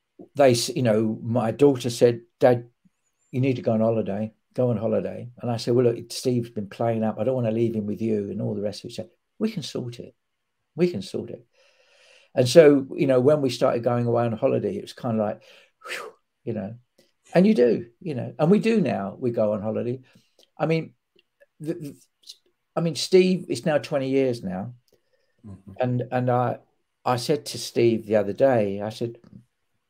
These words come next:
Speaker 1: you know, "How's your voices, Steve?" He said, "Oh, still there."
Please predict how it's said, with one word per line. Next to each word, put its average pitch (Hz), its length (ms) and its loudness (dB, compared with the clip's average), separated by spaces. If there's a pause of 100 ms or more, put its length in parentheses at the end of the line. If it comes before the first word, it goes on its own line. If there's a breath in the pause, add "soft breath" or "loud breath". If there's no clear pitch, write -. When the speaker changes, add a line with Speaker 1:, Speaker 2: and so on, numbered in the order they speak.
(220)
Speaker 1:
you 160 100 -4
know, 110 80 2
"How's 190 280 2
your 180 100 2
voices, 170 520 2
Steve?" - 380 -12 (1120 soft breath)
He 151 100 -4
said, 127 160 0
"Oh, 139 40 4
still 101 340 0
there." 104 300 -8